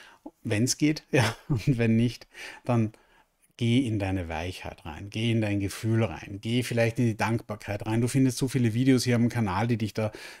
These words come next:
die dich da ein bisschen rausholen, Gedanken reinigen und mehr ins Gefühl bringen. Und ich denke, da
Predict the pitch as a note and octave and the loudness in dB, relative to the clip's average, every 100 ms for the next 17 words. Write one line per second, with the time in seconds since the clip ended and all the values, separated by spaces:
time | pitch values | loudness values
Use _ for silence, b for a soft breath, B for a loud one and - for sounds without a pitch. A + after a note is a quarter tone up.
0 | _ G#2+ G#2+ A2+ G#2+ A2 - A2 G2+ F#2+ | _ -6 -4 0 0 0 0 -2 0 -2
1 | A#2 - A2+ A2 G#2 - G2+ - A2 F#2+ | -2 -2 0 0 0 -4 -6 -2 0 0
2 | F#2+ G2+ G2 G2+ G2 G2+ G2 - - - | 0 0 0 -2 0 -2 -4 -6 -6 -2
3 | C3 A#2 A#2 A2+ G#2+ B B B - G#2 | -2 0 2 2 0 B B B -6 -4
4 | G#2 - G2 G2 G2 - B B _ - | -4 -4 -6 -4 -8 -8 B B _ 0
5 | G2+ G2+ G#2 | 2 2 0